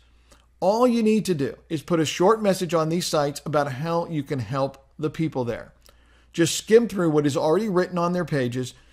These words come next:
and create a short message that continues the conversation or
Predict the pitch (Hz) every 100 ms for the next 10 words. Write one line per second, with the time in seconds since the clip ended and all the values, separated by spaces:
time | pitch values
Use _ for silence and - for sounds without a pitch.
0 | _ - 165 - 165 156 139 - 175 196
1 | 196 165 - 147 127 156 - 143 - 175
2 | 202 220 175 202 180 196 185 185 214 202
3 | - 151 139 - _ - 180